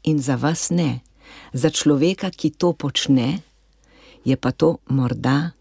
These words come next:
vrednota. Toda, če ga bomo soočili s tem vprašanjem, ali je to zate vrednota, za vas vrednota,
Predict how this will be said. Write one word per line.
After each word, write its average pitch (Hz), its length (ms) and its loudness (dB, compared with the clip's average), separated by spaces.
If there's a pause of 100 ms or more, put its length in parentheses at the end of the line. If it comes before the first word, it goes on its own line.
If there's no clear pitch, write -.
(280)
vrednota. 143 800 0 (600)
Toda, 127 440 2 (1040)
če 170 160 2
ga 151 140 2
bomo 139 380 0
soočili 139 840 0
s - 140 -10
tem 135 240 0
vprašanjem, 127 760 -2 (640)
ali 139 280 4
je - 20 -4
to 240 220 2
zate 180 440 -2
vrednota, 147 800 0 (480)
za 139 200 2
vas 180 360 -2
vrednota, 135 720 0